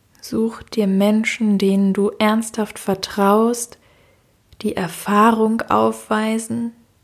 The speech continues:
die für dich da sind, die die nötige Qualifikation haben. Und dann lerne von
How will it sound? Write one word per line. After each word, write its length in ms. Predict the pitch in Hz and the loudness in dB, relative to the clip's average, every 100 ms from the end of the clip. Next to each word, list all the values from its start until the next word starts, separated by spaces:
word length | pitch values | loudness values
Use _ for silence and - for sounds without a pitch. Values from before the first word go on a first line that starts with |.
| - | -10
die 80 | 196 | -10
für 260 | - 208 | -4 -2
dich 300 | 202 190 - - - | -2 -6 -12 -12 -2
da 360 | 196 220 233 | 2 4 2
sind, 460 | 233 240 262 269 - _ _ _ _ _ - | 0 -4 -6 -10 -12 _ _ _ _ _ -4
die 160 | 226 | 0
die 140 | 220 220 | 4 6
nötige 500 | 226 - 233 208 214 | 4 2 -4 -2 -4
Qualifikation 1400 | - 208 208 214 - 190 - - - - 214 226 254 240 | -2 -2 0 -2 -4 -6 -6 -8 -8 -6 -4 -2 -2 -4
haben. 360 | 240 240 262 - _ _ _ _ _ _ _ _ - | -4 -6 -10 -20 _ _ _ _ _ _ _ _ -6
Und 160 | 214 214 | -4 0
dann 260 | 202 202 - | 0 -2 -4
lerne 720 | 214 202 214 226 233 214 202 196 | -2 0 2 2 2 2 2 -2
von 640 | - - 220 240 247 | -4 0 0 0 -4